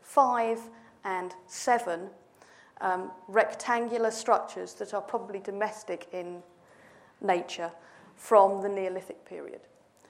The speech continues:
From that same area, in chambered tombs that we know of that survive, we have some hundreds of chambered tombs.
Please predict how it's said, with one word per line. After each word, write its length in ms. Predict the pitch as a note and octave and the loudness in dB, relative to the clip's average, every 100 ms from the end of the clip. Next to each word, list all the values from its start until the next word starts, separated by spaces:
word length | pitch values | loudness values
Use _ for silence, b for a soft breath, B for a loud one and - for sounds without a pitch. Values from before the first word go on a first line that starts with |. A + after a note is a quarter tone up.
| b b b b b b b b b b b b - _ | b b b b b b b b b b b b -20 _
From 360 | - D4+ C#4+ C4 | 2 8 8 8
that 240 | B3 - | 4 2
same 320 | - D4 C#4+ | 4 6 6
area, 580 | C4+ E4 D#4 F#3 E3 G#3 - - | 4 4 2 2 -2 -6 -14 -12
in 120 | - A3+ | -6 -4
chambered 420 | C#4+ C#4 A#3+ A#3 | 2 2 2 -4
tombs 460 | D4+ C4 F#3+ F3+ | -4 -2 -4 -4
that 120 | - A3 | -2 0
we 100 | G#3+ | 6
know 300 | A3 G3+ F3+ | 8 8 6
of 140 | F3+ | 4
that 140 | F#3 | -4
survive, 680 | - G#3 F#3 E3 E3+ F#3+ - - _ _ _ | -4 -4 0 2 0 -4 -8 -20 _ _ _
we 180 | A3 A3+ | 2 2
have 380 | A3+ A3 G#3 G#3 - - | 4 6 6 2 -12 -14
some 260 | - A#3+ | 4 4
hundreds 760 | - - D4+ B3 E3 D#3 - - - b b - | 4 2 2 2 -4 -8 -12 -18 -20 b b -14
of 140 | F#3+ | -10
chambered 420 | - G3 F3+ F#3 | -4 -4 -4 -12
tombs. 520 | - G#3+ D#3+ - - | -4 -4 -4 -16 -20